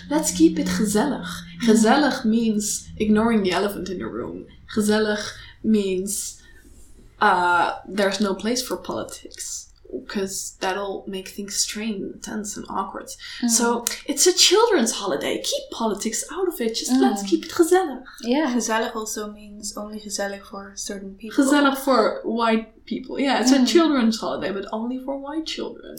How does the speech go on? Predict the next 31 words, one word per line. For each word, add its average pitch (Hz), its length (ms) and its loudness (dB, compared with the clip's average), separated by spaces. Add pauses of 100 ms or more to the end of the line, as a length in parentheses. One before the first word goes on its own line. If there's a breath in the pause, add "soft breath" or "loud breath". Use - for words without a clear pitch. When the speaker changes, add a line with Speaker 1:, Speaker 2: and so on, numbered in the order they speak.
Speaker 2:
Yes, - 600 2
and 233 160 0
that's - 520 -6
something 247 340 0
that's 202 240 -8
been 196 220 -10
disturbing 202 520 -4
me 175 200 -10 (160)
greatly. 185 600 -8 (340 soft breath)
Like, 202 200 0
it's, - 380 -4
it's 240 160 -4
enough 254 360 2
to 226 100 -4
live 202 220 -6
in 180 160 -6
society 175 560 -6
and 180 120 -8
in 185 80 -6
the 180 80 -6 (160)
world 190 240 -6
as 175 140 -8
it - 120 -14
stands 170 540 -10
and 170 260 -8
not 196 220 -6
hate 170 180 -10
yourself. 170 340 -8 (440)
Speaker 1:
Mm-hmm. 214 100 2
Speaker 2:
That 226 240 2
is 202 340 -4